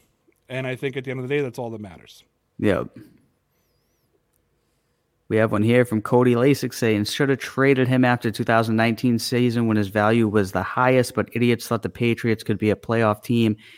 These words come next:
Speaker 2: in twenty twenty."
Speaker 1: It's talking about Gilmore.
Speaker 2: Yeah. Um, yeah, I mean, obviously at that point, they sh-, they, they should have, but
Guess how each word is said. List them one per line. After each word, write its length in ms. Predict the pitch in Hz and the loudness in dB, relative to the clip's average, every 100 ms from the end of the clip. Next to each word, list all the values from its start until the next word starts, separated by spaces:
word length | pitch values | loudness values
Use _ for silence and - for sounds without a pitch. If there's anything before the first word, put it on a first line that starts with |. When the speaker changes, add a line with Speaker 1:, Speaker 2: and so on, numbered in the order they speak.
| _ | _
Speaker 2:
in 180 | - 98 | -4 -2
twenty 840 | - - 113 113 107 117 110 104 _ | -4 -4 0 0 0 0 0 -2 _
twenty." 800 | - - 98 85 - 76 87 - _ _ _ _ _ _ _ | -14 -4 -2 -2 -2 -4 -4 -8 _ _ _ _ _ _ _
Speaker 1:
It's 120 | - | -14
talking 180 | 131 123 | -10 -8
about 140 | 113 | -10
Gilmore. 420 | 107 107 104 104 92 _ _ _ _ | -10 -10 -10 -14 -16 _ _ _ _
Speaker 2:
Yeah. 600 | - 104 101 101 98 98 101 104 110 117 117 | 0 2 4 4 4 4 2 4 4 6 6
Um, 300 | 113 107 - - _ _ - - - _ _ _ _ _ _ _ _ _ _ _ _ _ _ - | 6 2 0 -14 _ _ -20 -20 -20 _ _ _ _ _ _ _ _ _ _ _ _ _ _ 2
yeah, 300 | 117 123 127 | 6 8 8
I 60 | |
mean, 180 | 147 139 | 8 8
obviously 440 | 135 139 120 117 | 8 6 4 4
at 140 | 110 107 | 4 6
that 180 | 110 107 | 4 4
point, 200 | 110 101 | 0 2
they 140 | 98 | 0
sh-, 200 | 95 - - | -2 -10 -4
they, 160 | 107 101 - - | -2 -2 -4 -2
they 160 | 107 | -2
should 300 | - - 120 | -2 0 2
have, 360 | 135 135 113 104 | 4 4 0 0
but 400 | 101 95 92 | 2 4 2